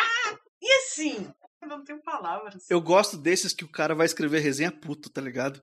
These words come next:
Speaker 2: Porque tem uns que o cara tá decepcionado, que o cara se sente chateado, porque ele tava com uma expectativa que o livro fosse ser bom. Eu gosto desses que o cara tá com raiva, que ele escreve com o fígado, tá ligado?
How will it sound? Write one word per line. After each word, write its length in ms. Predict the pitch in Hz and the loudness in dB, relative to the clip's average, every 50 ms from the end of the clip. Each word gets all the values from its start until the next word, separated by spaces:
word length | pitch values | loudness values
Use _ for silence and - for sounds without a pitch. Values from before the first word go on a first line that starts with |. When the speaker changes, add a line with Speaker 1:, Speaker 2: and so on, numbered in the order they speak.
| _ _ | _ _
Speaker 2:
Porque 140 | - 220 220 | -8 -8 -4
tem 120 | - 202 | -2 -2
uns 140 | 208 214 - | 0 0 -2
que 80 | - | -6
o 40 | - | -2
cara 200 | - 208 185 185 | 0 0 0 2
tá 100 | - 185 | 0 -2
decepcionado, 1120 | 160 156 147 - 160 - - - - 160 120 113 117 123 131 143 143 139 135 127 139 135 131 - _ _ _ | -4 -2 -4 -4 -6 -6 -6 -4 -4 -2 0 2 2 2 4 2 2 0 -2 -4 -6 -8 -10 -10 _ _ _
que 80 | - 135 | -10 -8
o 80 | - | -6
cara 320 | - 147 139 139 143 143 143 | 0 2 2 4 4 2 0
se 160 | - - 151 | -2 -2 -2
sente 400 | - - 151 147 143 - 151 151 | 0 0 0 0 0 0 -2 -2
chateado, 680 | - - 147 143 - - 143 127 131 143 147 143 - | 0 0 0 0 0 0 0 2 2 2 2 0 -2
porque 160 | - - 156 | -6 -8 -6
ele 160 | 143 135 131 - - - - | -6 -6 -8 -10 -16 -18 -2
tava 220 | - 151 151 147 | 0 2 2 2
com 60 | 143 - | 0 -4
uma 80 | 147 135 | -6 -6
expectativa 640 | - - 151 147 - - 135 135 - - 139 139 | -4 -6 -10 -6 -4 -4 -2 -2 -4 -6 -6 -8
que 140 | 139 - - | -10 -10 -10
o 20 | - | -10
livro 160 | 135 131 - | -10 -10 -8
fosse 260 | - 147 139 - - | -8 -8 -6 -4 -4
ser 100 | - 135 | -4 -2
bom. 180 | 131 151 165 160 - _ - | 0 0 -2 -2 -4 _ 2
Eu 120 | 170 165 151 | 2 2 4
gosto 340 | - 175 190 185 - - | 6 4 4 4 4 0
desses 200 | 151 165 175 - | 0 2 2 2
que 100 | - - 160 | 0 -2 -8
o 20 | |
cara 160 | - 180 180 - | -10 -10 -10 -8
tá 160 | - 190 180 | -8 -10 -10
com 240 | - - 196 196 196 | -10 -8 -8 -6 -6
raiva, 540 | 160 - - - 147 143 139 - - - - - _ _ _ _ - | -6 -6 -2 2 2 2 2 2 -4 -10 -16 -20 _ _ _ _ -4
que 80 | 170 | -2
ele 80 | 170 180 | 0 0
escreve 580 | 170 - - - 156 143 165 190 190 170 175 | 0 0 0 2 4 6 8 6 6 4 0
com 140 | - - 202 | -2 -2 -4
o 40 | 202 | -6
fígado, 500 | - - - - 190 180 147 139 120 113 | -6 -4 -2 0 0 2 2 2 0 0
tá 100 | - 135 | -2 -2
ligado? 400 | 127 120 123 131 160 165 147 | -2 0 2 2 2 0 -2